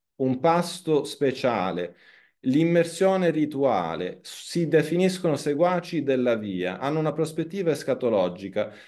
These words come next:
si cos-, credono una nuova Israele divisa in dodici tribù e vogliono formare un nuovo tempio e attendono l'arrivo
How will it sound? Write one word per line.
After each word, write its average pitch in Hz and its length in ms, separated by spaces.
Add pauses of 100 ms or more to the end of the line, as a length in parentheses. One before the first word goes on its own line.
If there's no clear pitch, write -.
(100)
si - 920
cos-, 160 380
credono 170 460
una 139 140
nuova 156 300
Israele 139 640
divisa 147 500
in 123 160
dodici 127 640
tribù 170 560 (260)
e 160 440 (100)
vogliono 147 600
formare 143 760
un 156 180
nuovo 135 340
tempio 127 640
e 202 80
attendono 143 540
l'arrivo 123 720